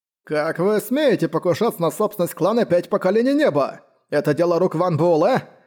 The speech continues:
Пусть он явится сюда!» Как только старейшина это сказал, магическая формация города зарокотала.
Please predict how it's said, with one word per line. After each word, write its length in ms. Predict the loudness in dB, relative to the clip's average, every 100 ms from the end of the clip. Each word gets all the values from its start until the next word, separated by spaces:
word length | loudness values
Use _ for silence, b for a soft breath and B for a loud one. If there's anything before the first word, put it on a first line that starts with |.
| _
Пусть 240 | -2 0 2
он 80 |
явится 420 | 2 2 2 2 0
сюда!» 480 | 2 2 0 -6 -20 _ _ _ _ -16
Как 140 | -6
только 260 | -4 -2 -4
старейшина 440 | -2 -2 -2 -2
это 140 | -4
сказал, 460 | -4 -4 0 0 0
магическая 500 | -2 -4 -6 -4 -4
формация 520 | -2 0 -2 -2 -4
города 280 | 0 0 0
зарокотала. 680 | -2 0 -2 0 -2 -2